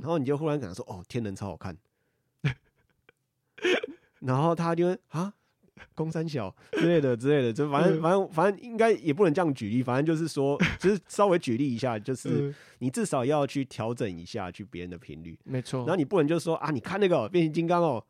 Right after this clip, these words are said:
Speaker 2: 嗯。
Speaker 1: Michael Bay 的嘛，我知道嘛，那么烂，你还看？”
Speaker 2: <laughs> 你这样会得罪广大喜欢变形金刚的人。
Speaker 1: <laughs> 没有，我只是，哎，等一下，我只是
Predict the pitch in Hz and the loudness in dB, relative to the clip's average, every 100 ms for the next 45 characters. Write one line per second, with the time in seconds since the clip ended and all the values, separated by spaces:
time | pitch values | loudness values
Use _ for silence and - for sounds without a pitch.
0 | _ 135 123 147 180 165 170 139 127 120 | _ -10 -4 -2 0 4 4 4 2 0
1 | 127 147 170 147 127 110 127 160 151 175 | -2 2 2 2 0 -2 -2 0 4 4
2 | 147 120 - - 196 - 165 185 175 151 | 4 -4 -10 0 4 4 4 4 2 2
3 | 277 156 185 214 202 165 151 175 180 139 | 0 2 6 6 6 4 4 6 4 4
4 | 147 139 180 156 - 143 160 175 147 147 | 0 4 4 4 0 0 2 4 4 4
5 | 349 143 139 143 - - - 151 196 190 | 4 4 4 2 0 2 2 4 6 6
6 | 165 196 247 - 156 226 - 180 190 240 | 6 6 4 2 0 0 0 0 2 2
7 | 247 185 170 220 185 143 156 196 139 135 | 2 2 2 2 4 2 6 6 6 2
8 | 147 208 | 2 -2